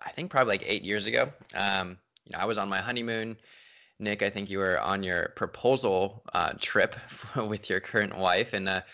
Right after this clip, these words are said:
we were both hiking the Routeburn Track, which is one of the great hikes in the South Island of New Zealand. And we were both staying at a hut, and we just ran into each other and, you know, connected on Facebook. And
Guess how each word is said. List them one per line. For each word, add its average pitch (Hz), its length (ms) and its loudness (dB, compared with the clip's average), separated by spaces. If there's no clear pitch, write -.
we - 80 0
were 107 60 2
both 110 180 6
hiking 104 340 0
the 92 120 -4
Routeburn 104 400 -4
Track, 110 420 2
which 95 220 -8
is 87 100 -10
one 95 140 -8
of 87 40 -10
the 85 80 -2
great 90 240 -2
hikes 98 440 -4
in 95 260 -6
the 85 140 -4
South - 420 -8
Island 92 360 0
of 92 80 -6
New 95 140 -4
Zealand. 101 440 0
And 92 360 0
we 107 80 4
were 107 60 6
both 107 180 6
staying 104 300 2
at 98 80 4
a 92 60 6
hut, 117 440 2
and 95 160 -2
we 92 80 -4
just 92 200 -8
ran 87 240 -6
into 101 260 -4
each 107 120 -2
other 101 220 2
and, 85 240 -2
you 87 60 -6
know, 90 220 0
connected 101 340 -2
on 98 140 -2
Facebook. 104 500 0
And 85 240 -6